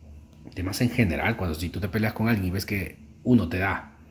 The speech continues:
diez cachetadas de una cachetada que tú diste, pues, ¿no, no vas a estar con ganas de regresar esas nueve? Tienes todo el derecho,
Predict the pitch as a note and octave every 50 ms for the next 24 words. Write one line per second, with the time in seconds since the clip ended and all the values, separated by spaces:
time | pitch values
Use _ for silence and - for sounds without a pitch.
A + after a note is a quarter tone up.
0 | - - - - - - - - - - - - - - - - - - - F#2
1 | F#2+ A2 A#2 - - G#2+ G2 - G2 E2+ A2+ G#2+ F#2+ F2 D#2+ D#2+ F2 F#2 G#2 A2+
2 | A2+ - G2+ - G2+ - A2 A2 G#2 - F2+ - G2+ F#2 G2+ G2+ - - D3 G#3
3 | - - - - - - - - - - - - - - - - - - - F2
4 | E2+ E2+ - G2 F#2+ F#2+ G2 G2+ G2 G#2 - A2 G#2+ G#2+ G#2 G#2+ A#2 A2+ A#2 A2
5 | A2 G#2 G#2+ G#2 G2+ F#2+ G#2+ A#2 A2+ G#2+ A2 G#2+ G2+ A#2 A#2+ B2 C3 E3+ - -
6 | - - - - - - - - - - - E3 E3 - - A2+ G2+ F2+ E2 D#2+
7 | D#2 D#2+ E2 - G2+ G2+